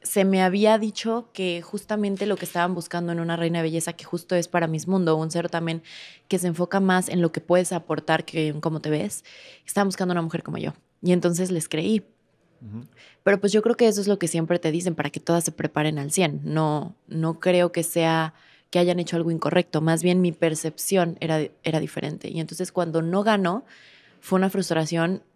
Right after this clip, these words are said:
Speaker 1: que en ese momento no supe lidiar con ella y claro que empecé a llorar. Pero el próximo año que participo en Mexicano Universal Jalisco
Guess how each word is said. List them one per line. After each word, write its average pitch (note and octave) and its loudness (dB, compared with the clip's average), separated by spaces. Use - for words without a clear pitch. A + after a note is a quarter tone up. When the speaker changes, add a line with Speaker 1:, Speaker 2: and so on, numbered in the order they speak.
Speaker 1:
que E3 2
en D#3+ 2
ese E3 -2
momento F3 0
no E3+ -2
supe E3 -2
lidiar D#3 2
con E3 -6
ella D#3+ 2
y E3 2
claro D#3+ 2
que E3+ -2
empecé D#3 -6
a D3 -4
llorar. E3 -2
Pero G#3+ 4
el G#3+ 2
próximo B3 2
año G#3+ 4
que G#3 4
participo F3 -2
en G#3 0
Mexicano F3 -4
Universal D#3+ 0
Jalisco E3 -2